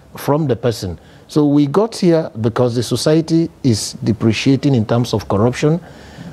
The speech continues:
And then, like I've always said in my recent interviews, why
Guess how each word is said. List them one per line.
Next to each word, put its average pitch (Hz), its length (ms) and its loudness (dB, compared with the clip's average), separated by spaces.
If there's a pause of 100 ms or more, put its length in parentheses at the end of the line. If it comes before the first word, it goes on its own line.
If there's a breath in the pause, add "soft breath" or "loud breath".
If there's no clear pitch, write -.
(120)
And 156 260 4
then, 180 460 2
like 143 400 0
I've 135 160 -2
always 202 560 2 (360 loud breath)
said 131 520 2
in 120 80 4
my 120 160 4
recent 139 400 0
interviews, 110 600 0 (520 loud breath)
why 226 600 2